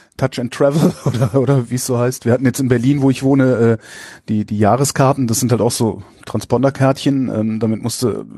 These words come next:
die haben dann so Lesegeräte im Bus und wenn man sich da, wenn man das Ding ans Lesegerät gehalten hat, äh, ist irgendwas passiert, keiner weiß so genau was, es hat entweder rot oder grün geleuchtet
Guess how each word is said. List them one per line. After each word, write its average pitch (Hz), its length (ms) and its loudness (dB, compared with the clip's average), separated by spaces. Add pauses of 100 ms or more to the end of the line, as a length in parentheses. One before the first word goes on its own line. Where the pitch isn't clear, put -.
(120)
die 90 120 -14 (120)
haben 110 120 -4
dann 113 120 -2
so 101 100 -4
Lesegeräte 135 600 2
im 113 160 0
Bus 165 300 0 (480)
und 123 100 -2
wenn 131 100 2
man 127 320 0
sich 120 220 -6
da, 110 400 0
wenn 117 80 -2
man 117 100 -4
das 107 140 -4
Ding 131 120 -2
ans 113 160 -2
Lesegerät 139 460 2
gehalten 131 360 2
hat, 135 240 -2
äh, 113 320 0 (800)
ist - 200 -4
irgendwas 139 400 0
passiert, 139 400 0
keiner 135 240 2
weiß 127 140 2
so 139 80 -2
genau 113 260 0
was, 151 180 0
es - 60 -6
hat 123 120 -2
entweder 117 280 -2
rot 120 220 -2
oder 117 160 0
grün 120 220 -2
geleuchtet 113 500 -2